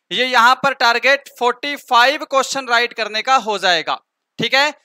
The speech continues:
स्टार्ट करते हैं। आज का पहला क्वेश्चन है आपके सामने स्क्रीन पर, रक्त में कौन सी धातु पाई जाती है?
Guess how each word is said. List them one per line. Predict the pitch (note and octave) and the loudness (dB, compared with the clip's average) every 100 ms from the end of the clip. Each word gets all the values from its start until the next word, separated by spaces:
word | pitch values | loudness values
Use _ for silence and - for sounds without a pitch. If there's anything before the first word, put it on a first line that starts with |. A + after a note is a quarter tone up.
| _ | _
स्टार्ट | - - C4 C#4 | -8 2 2 2
करते | C#4 C4+ | 0 0
हैं। | C4+ C4+ | 0 2
आज | C4 B3+ | 2 2
का | C4+ | -2
पहला | C4+ B3 B3+ | 0 2 2
क्वेश्चन | B3+ C4 C4 C4 | 2 -2 -2 -2
है | |
आपके | B3+ A#3+ B3+ | 0 0 -2
सामने | B3 B3 B3 | -2 -2 -2
स्क्रीन | B3 A#3+ A#3+ | -8 -6 -6
पर, | A#3+ A#3 C4 - _ _ _ | 0 2 0 -4 _ _ _
रक्त | - B3+ C4 C#4+ | 0 2 2 -2
में | C#4+ C#4 | 0 0
कौन | C4+ C4 | 0 0
सी | B3+ C4+ | -2 -2
धातु | B3+ B3+ C4+ | 0 0 -2
पाई | C4 B3+ B3+ | 0 2 2
जाती | A#3 A#3 A#3+ A#3 | 0 -2 -2 -4
है? | A#3 | -2